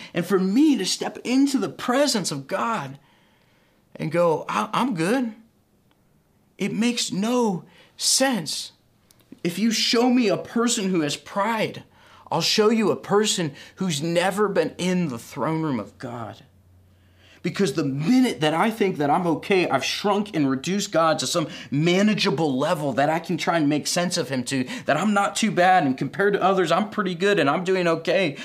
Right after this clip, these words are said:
But I hate to burst your bubble. You are not here because you chose to be here. You did not create yourself. You did not make yourself.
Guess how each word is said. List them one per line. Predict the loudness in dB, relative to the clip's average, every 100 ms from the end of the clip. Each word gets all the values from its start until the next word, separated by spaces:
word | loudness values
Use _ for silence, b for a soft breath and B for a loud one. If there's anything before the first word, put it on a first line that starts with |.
| B
But | -2
I | 0 2
hate | 2 0 -2 -4
to | -4
burst | 0 0 0
your | -4
bubble. | -2 -2 -2 -4 -6 b b b b b
You | -10 -4 0 2 2 0 -4 B _
are | -2 0
not | 0 2 2 0 -4
here | -4 0 2 0 -6 -16 b b
because | -8 -2 -2 -2
you | -2
chose | 0 0 0
to | -4
be | -4 -4
here. | -6 -8 -14 _ _ b b b b
You | 0
did | 0 0 2
not | 2 0
create | -4 -2 2 2 2 0
yourself. | -2 0 0 -2 -6 B -6
You | -2
did | -2 0
not | 0 0
make | 0 0 -2 -6
yourself. | -6 -4 -4 -6 -12 -20